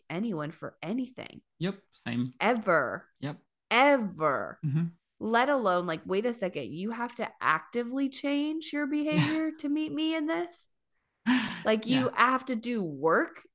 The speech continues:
Speaker 1: to, like, you're, nobody's ever gonna do that for me.
Speaker 2: Yeah.
Speaker 1: Because
Speaker 2: Oh,
Speaker 1: I
Speaker 2: that
Speaker 1: did
Speaker 2: is so
Speaker 1: not feel
Speaker 2: sad,
Speaker 1: worthy
Speaker 2: but
Speaker 1: of
Speaker 2: yeah.
Speaker 1: even existing.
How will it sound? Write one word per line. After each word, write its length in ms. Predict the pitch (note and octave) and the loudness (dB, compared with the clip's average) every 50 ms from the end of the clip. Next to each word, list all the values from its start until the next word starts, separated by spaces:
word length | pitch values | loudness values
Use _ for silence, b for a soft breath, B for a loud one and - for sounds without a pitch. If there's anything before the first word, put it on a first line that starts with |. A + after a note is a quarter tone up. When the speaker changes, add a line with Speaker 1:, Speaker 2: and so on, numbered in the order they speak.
| _ - G#3 | _ -14 -8
Speaker 1:
to, 120 | - A3+ | -4 -2
like, 360 | G3+ F#3+ F3+ F3 E3+ - - - _ _ _ _ _ _ _ | 0 2 2 2 0 -2 -8 -20 _ _ _ _ _ _ _
you're, 260 | - G3 G3+ C4 D#4 | -6 -2 0 0 2
nobody's 540 | C4 A#3 G#3 G#3 A#3+ D4+ F#4+ C#4 G#3+ F#3+ - - - - | 2 4 4 4 4 4 4 0 -2 -2 -4 -6 -2 2
ever 240 | F#3 C#4+ E4+ E4 | 2 2 4 2
gonna 240 | G#3+ F#3 E3 D#3+ D#3 | 0 0 -2 -2 -4
do 160 | D3+ D#3 D#3 | -4 -6 -6
that 240 | C#3+ C#3+ C#3+ - - | -6 -6 -8 -10 -10
for 160 | - - C#3+ | -10 -10 -10
me. 300 | B2 G2+ D2 - - - _ _ _ | -10 -10 -14 -16 -18 -20 _ _ _
Speaker 2:
Yeah. 340 | - A#2+ A#2+ G#2+ F#2+ F#2 E2+ - _ _ _ _ _ _ _ _ _ _ _ _ _ _ _ _ _ _ - | -8 -8 -8 -8 -10 -14 -20 -20 _ _ _ _ _ _ _ _ _ _ _ _ _ _ _ _ _ _ -6
Speaker 1:
Because 340 | A3 A3 G#3 A#3+ A3 G#3+ A3 | -4 -4 0 0 0 4 6
Speaker 2:
Oh, 60 | G#3 | 6
Speaker 1:
I 40 | G3+ | 8
Speaker 2:
that 120 | D#3 D#3 | 8 8
Speaker 1:
did 60 | D3+ | 8
Speaker 2:
is 100 | - A#3+ | 8 6
so 60 | A#3 A3+ - | 6 6 6
Speaker 1:
not 100 | - D3+ | 4 4
feel 160 | - - G#3+ | 4 4 4
Speaker 2:
sad, 140 | G#3 - E3 | 4 6 4
Speaker 1:
worthy 300 | - D#3+ E3 E3 E3+ E3+ | 4 4 2 2 0 2
Speaker 2:
but 80 | E3+ E3+ E3 | 2 2 2
Speaker 1:
of 40 | - | 0
Speaker 2:
yeah. 140 | G#3+ G#3+ G#3 | 0 0 0
Speaker 1:
even 280 | G#3 G3+ F#3+ F#3+ F#3 E3+ | -2 -2 -4 -4 -4 -4
existing. 800 | E3+ F#3 F#3+ F#3+ G#3 A3+ D4+ E4+ - - - E3+ F2 - - - | -4 -6 -4 -4 -2 0 0 -2 -4 -6 -6 -6 -6 -8 -12 -16